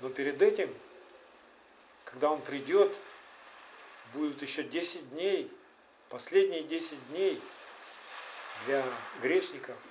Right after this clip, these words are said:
чтобы они обратились и покаялись, и преклонились перед Богом, чтобы никто не погиб.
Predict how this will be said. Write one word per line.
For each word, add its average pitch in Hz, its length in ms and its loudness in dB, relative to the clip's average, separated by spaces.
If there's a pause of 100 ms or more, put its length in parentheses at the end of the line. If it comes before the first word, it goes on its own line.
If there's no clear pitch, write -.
чтобы 131 260 -6
они 139 140 -4
обратились 127 640 -4 (640)
и 131 40 -12
покаялись, 127 720 -4 (1300)
и 135 60 -6
преклонились 143 720 0 (1300)
перед 135 240 0
Богом, 123 340 -6 (2250)
чтобы 143 260 -2
никто 160 320 0
не 151 100 0
погиб. 113 340 -4